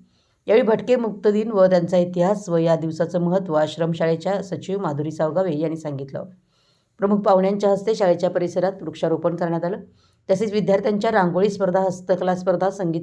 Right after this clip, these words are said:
खुर्ची, आरोग्य शिबिर अशा विविध कार्यक्रमांचं आयोजन करण्यात आलं होतं. यावेळी नरेश नगरकर, माझे मार्गदर्शक इचलकरंजी हरिभक्त परायण श्री विष्णुपंत नगरकर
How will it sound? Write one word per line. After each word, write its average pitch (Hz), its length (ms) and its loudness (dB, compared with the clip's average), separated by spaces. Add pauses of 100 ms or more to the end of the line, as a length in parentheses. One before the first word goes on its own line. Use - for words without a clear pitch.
खुर्ची, 175 300 -4
आरोग्य 160 280 0
शिबिर 160 400 -4 (380)
अशा 180 160 0
विविध 196 280 2
कार्यक्रमांचं 202 680 0
आयोजन 202 360 2
करण्यात 175 340 -2
आलं 156 140 0
होतं. 151 300 -6 (540)
यावेळी 196 220 6
नरेश 190 340 2
नगरकर, 202 500 0
माझे 165 260 -2
मार्गदर्शक 185 640 0 (100)
इचलकरंजी 175 600 0
हरिभक्त 180 460 0
परायण 165 340 2 (140)
श्री 165 360 -8 (320)
विष्णुपंत 175 480 0 (100)
नगरकर 170 360 0